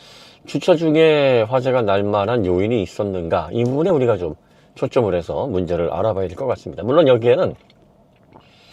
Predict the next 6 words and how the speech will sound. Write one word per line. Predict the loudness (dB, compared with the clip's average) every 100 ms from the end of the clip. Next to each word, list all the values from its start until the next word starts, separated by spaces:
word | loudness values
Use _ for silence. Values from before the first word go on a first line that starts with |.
| -20 -20 -20 -20 -20
자동차를 | -2 2 4 4 4 4 6 4 4 0 -6
차주가 | -6 -6 2 4 6 4 4
개조를 | 2 2 4 4 4 4 2 0
한 | 0 -2 0
점은 | 0
있는가, | -2 -4 -6 -8 -10